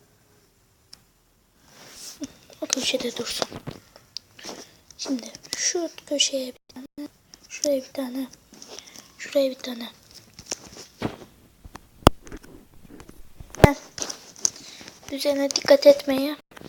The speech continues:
sonra yapacağım. Pek aslında simetrik takılan biri de değilim. Ay, şurası şöyle oldu, şurası şöyle yeşil oldu.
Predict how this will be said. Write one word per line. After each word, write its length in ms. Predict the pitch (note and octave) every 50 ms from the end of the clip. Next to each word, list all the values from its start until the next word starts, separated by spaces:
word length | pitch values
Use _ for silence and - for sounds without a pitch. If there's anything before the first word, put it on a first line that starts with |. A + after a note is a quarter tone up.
| - - - - - - - - - - - - - -
sonra 320 | - - - C#4 C4+ C4+ C4+
yapacağım. 460 | B3+ B3 B3 - - - C4 C4 B3+ - - - - - - - - _ - - - - - - - - - - - - - - - - - - - - - -
Pek 160 | F#4 F4 -
aslında 260 | D4+ D4 - - D#4
simetrik 580 | - C4 C#4+ D#4 D4+ D4+ - - - - - -
takılan 460 | - C#4+ - - D4+ D4 D4 D4 D4
biri 340 | D4+ C#4+ - - - - -
de 140 | C#4 C#4
değilim. 260 | C#4+ C#4+ C4+ B3 - - - - - - - - - - - - - - - - - - - - - -
Ay, 100 | C#4 C4
şurası 520 | C4 - - - - C#4 C4 - - -
şöyle 340 | - - C4+ C4 B3 B3+ C4
oldu, 180 | B3 A#3+ B3 -
şurası 420 | - - - C4+ A#3+ - - -
şöyle 320 | - - C4+ B3+ B3+ C4 B3+
yeşil 300 | B3+ - - - - C#4
oldu. 240 | B3+ - - -